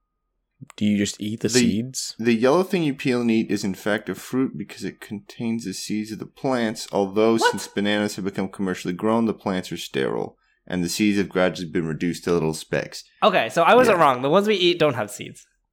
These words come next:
Speaker 3: but they're not a
Speaker 2: Mm,
Speaker 3: vegetable.
Speaker 2: well, I mean, th-, they do have seeds. They're just useless seeds that don't work.
Speaker 1: And they're tiny.
Speaker 2: Like me.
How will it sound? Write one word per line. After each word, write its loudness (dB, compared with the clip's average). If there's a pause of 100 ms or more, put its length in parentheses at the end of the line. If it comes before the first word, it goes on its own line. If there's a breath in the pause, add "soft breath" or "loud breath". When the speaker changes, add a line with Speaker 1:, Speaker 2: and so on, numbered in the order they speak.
(120)
Speaker 3:
but -2
they're 2
not 6
a 2
Speaker 2:
Mm, -4
Speaker 3:
vegetable. -6
Speaker 2:
well, 10
I 6
mean, 0
th-, 0
they 6
do 4
have 2
seeds. -2
They're 0
just -6
useless -6
seeds -10
that -8
don't -6
work. -14 (1300)
Speaker 1:
And -4
they're -4
tiny. -6 (680)
Speaker 2:
Like -4
me. -6